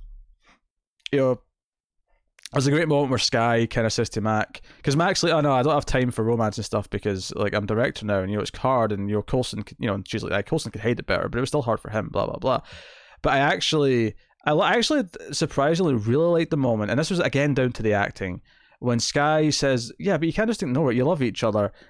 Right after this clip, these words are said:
and Mac, like, just almost says something, and he, he quite can't, he just kinda has to, like,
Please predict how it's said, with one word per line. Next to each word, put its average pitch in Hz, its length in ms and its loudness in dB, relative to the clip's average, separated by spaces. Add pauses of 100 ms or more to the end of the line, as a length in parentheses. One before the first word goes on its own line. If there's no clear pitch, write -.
(160)
and 131 220 2
Mac, 156 320 2
like, 156 160 0
just 151 220 0
almost 156 420 2
says 147 220 2
something, 156 360 0
and 127 140 2
he, 123 60 0
he 127 80 0
quite 139 260 -2
can't, 127 300 0
he 135 80 0
just 131 160 -4
kinda 139 160 2
has 127 200 0
to, 120 120 0
like, - 320 -2